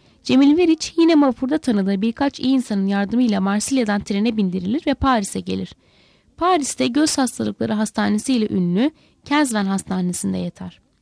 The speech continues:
Hastanenin başhekimi Madame Schiff tarafından muayene edilmesi için günlerce beklemesi gerekmektedir.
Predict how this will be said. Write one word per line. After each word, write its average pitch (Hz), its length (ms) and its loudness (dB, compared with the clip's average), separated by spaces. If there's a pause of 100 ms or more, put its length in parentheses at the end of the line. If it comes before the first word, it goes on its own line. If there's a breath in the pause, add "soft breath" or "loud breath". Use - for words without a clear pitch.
(320 soft breath)
Hastanenin 320 640 2
başhekimi 269 640 0
Madame 262 360 2
Schiff - 260 -4
tarafından 233 480 0
muayene 247 360 2
edilmesi 220 380 0
için 233 240 0
günlerce 269 440 2
beklemesi 226 480 -2
gerekmektedir. 175 840 -8